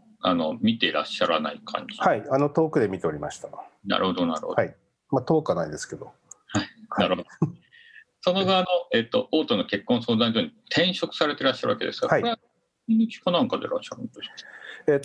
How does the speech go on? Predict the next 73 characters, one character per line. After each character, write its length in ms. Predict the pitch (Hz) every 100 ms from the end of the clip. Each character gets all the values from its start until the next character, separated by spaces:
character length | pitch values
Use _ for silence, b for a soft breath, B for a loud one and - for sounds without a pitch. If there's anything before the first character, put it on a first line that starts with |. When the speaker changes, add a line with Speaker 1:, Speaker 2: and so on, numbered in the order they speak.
| - -
Speaker 2:
と 100 | 143
で 80 | 113
す 140 | 113
ね、 60 | 127
オ 100 | 170
プ 160 | -
ト 180 | - 196
に 140 | 147
都 240 | 117 139 135
合 260 | 160 160
六 320 | 147 143 - 175
年 420 | 170 170 170 165
弱 280 | 156 156 175
ぐ 80 |
ら 100 | 151
い 60 | 98
勤 280 | - - 110
め 80 | 98
て 200 | - 85
い 100 | 80
て、 440 | - 123 101 80 - _
え 60 | 98
っ 40 |
と、 640 | - - 95 92 90 90 87
ま 100 | 117
あ、 240 | 92 92 - - - -
今 260 | 131 131 117
の 100 | 90
若 280 | 90 117
者 180 | 110 113
も 140 | 107 104
そ 220 | 113 98
う 40 |
で 80 | 107
す 140 | -
し、 100 | -
う 80 | 92
ち 160 | - 107
の 140 | 104
社 200 | 101 110
員 140 | 95 82
の 160 | 80
若 260 | 85 - 95
い 60 | - -
男 280 | - 101 92
の 100 | 85
子 100 | 82
も 100 | 80
そ 120 | 92
う 40 |
で 60 | 78
す 80 | -
け 60 |
ど、 60 | 117
や 40 |
っ 40 | 139
ぱ 80 | 139
り 120 | 110 B B B B B
若 240 | 143 - 254
い 20 |
う 60 |
ち 100 | -
に 80 | 107
就 220 | - 117
職 180 | 113 117
す 100 | -
る 120 | 113
と、 340 | 113 113 95 98
や 80 | 123
っ 40 |
ぱ 40 |
外 240 | - 233 196
の 280 | 107 95